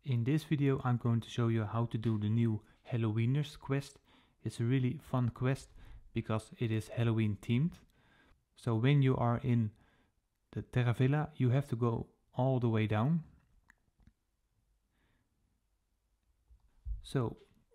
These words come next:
when you are in, on the new land, you have to walk down again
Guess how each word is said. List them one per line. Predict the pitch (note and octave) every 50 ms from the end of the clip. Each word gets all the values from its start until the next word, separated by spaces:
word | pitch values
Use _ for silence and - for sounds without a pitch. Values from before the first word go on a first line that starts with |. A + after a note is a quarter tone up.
| - -
when | B2 B2 C#3+ D3+ D3
you | C#3 C3
are | C3 B2+ B2+ B2 B2
in, | B2+ B2 D#3 - - _ _ -
on | B2+ A#2+ A#2+
the | A#2
new | A#2+ B2+ C3+ C3 B2
land, | A#2+ B2+ C3+ C#3 D3 C#3+ - - _ _ _ _ -
you | B2 B2
have | B2+ - -
to | - B2+
walk | A#2 B2 B2+ A#2 - -
down | A#2 A2 A#2 C3 D#3 F3 F3+ - - - C#3
again | C3 - C3+ C3+ D#3 F3 E3+